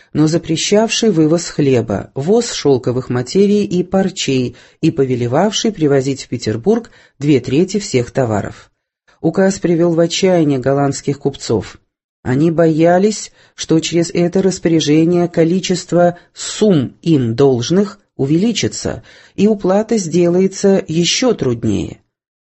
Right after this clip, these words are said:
потому что время, назначенное для распродажи запрещённых товаров, было коротко.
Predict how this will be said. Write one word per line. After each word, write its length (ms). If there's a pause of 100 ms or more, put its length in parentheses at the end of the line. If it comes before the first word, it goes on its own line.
потому 280
что 220
время, 380
назначенное 760
для 360
распродажи 640
запрещённых 680
товаров, 520 (260)
было 300
коротко. 720